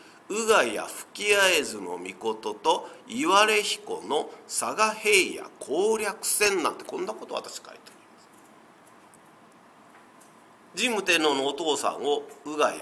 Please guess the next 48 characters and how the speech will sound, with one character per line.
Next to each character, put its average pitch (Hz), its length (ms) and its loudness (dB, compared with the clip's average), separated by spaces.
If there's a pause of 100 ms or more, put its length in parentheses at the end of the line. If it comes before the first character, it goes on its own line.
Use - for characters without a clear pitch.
吹 - 380 -4
合 165 160 2
図 - 140 -8
の - 260 -16
命 131 460 -10
と - 160 -12
言 - 80 -16
い - 40 -20 (140)
ま - 80 -20
す。 - 160 -20 (1800)
で、 202 120 -2
神 240 160 0
武 214 140 0
さ 156 160 4
ん 143 140 2
の 156 160 4
元 143 240 -2
々 143 240 -4
の 127 80 -2
名 120 140 2
前、 123 260 2
岩 127 260 2
出 127 140 0
彦 - 280 -8
と - 100 -12
言 - 80 -18
い - 40 -20
ま - 160 -20
す - 120 -20
ね。 147 160 -6
後 180 260 -4
に 220 100 -8
神 151 400 -2
山 127 280 0
と 127 200 -8
岩 107 380 0
出 98 100 -6
彦 - 260 -10
っ - 40 -10
て - 160 -20
言 - 60 -16
わ - 120 -16
れ - 80 -20
ま - 120 -20
し - 140 -14 (500)
た。 - 80 -12
は 76 80 -10
い。 - 40 -18